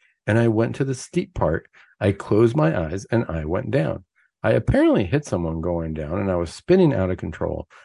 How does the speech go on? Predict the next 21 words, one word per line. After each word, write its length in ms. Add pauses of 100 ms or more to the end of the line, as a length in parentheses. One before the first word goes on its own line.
(120)
I 120
was 200
headed 300
for 140
the 100
metal 580
guardrail. 540 (420)
I 200
didn't 340
know 280
what 340
to 100
do. 320 (360)
Suddenly, 500
I 160
felt 320
something 320
push 440
my 280
chest 480
down. 360